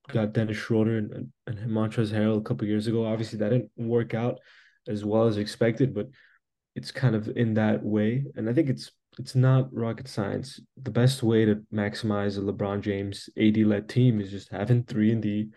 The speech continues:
having wings, having another playmaker. We saw it when they won the,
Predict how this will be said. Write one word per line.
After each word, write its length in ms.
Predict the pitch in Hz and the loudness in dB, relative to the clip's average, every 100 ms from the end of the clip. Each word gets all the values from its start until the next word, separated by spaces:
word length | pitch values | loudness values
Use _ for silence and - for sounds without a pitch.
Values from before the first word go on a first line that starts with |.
| - - _ _ - | -20 -20 _ _ -2
having 300 | 104 117 104 | 2 2 4
wings, 440 | 110 113 117 - _ _ _ - | 4 2 0 -8 _ _ _ -4
having 260 | 104 113 | 0 2
another 260 | 110 110 110 | 2 2 0
playmaker. 640 | 110 117 107 107 107 113 | 0 2 4 2 0 -4
We 120 | 104 | -4
saw 320 | 101 - 110 131 | -6 -6 -2 0
it 80 | |
when 100 | 120 | 2
they 120 | 107 107 | 2 4
won 200 | 113 113 | 2 0
the, 260 | 104 101 | 0 -2